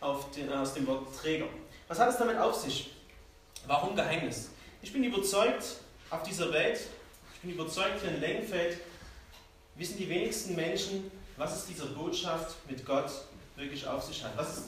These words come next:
was es heißt, wirklich mit Gott in Beziehung zu leben. Für viele ist es wirklich so ein Geheimnis. Es gab eine Shell-Studie im Jahr zweitausendfünfzehn, da hat man mal die Jugendlichen hier im Osten gefragt, hier, ähm, "Wie sieht es denn aus mit Glauben und Gott?"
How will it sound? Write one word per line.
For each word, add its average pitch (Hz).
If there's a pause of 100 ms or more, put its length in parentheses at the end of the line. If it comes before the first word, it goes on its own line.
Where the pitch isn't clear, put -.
was 151
es -
heißt, -
wirklich 185
mit -
Gott 160 (400)
in 160
Beziehung 170
zu -
leben. 110
Für 160
viele 220 (240)
ist -
es 160
wirklich 185 (180)
so 160
ein 156
Geheimnis. 139 (2250)
Es -
gab 190
eine -
Shell-Studie 226
im 180
Jahr 170
zweitausendfünfzehn, 170
da 170
hat 175
man 180
mal 165
die 175
Jugendlichen 214
hier 170
im 165
Osten -
gefragt, 180
hier, 202 (440)
ähm, 160 (720)
"Wie 160
sieht -
es -
denn -
aus 208
mit 160
Glauben 135
und 123
Gott?" 127